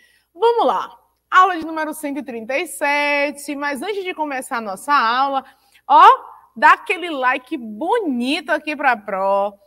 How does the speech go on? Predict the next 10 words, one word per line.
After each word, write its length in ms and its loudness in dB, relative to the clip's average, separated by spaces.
Se 200 -10
inscreva 600 -2
no 100 -6
canal 400 -4
da 140 0
Seduc, 880 -6
deixa 440 -4
aquele 300 -6
comentário 640 -2
e 400 -2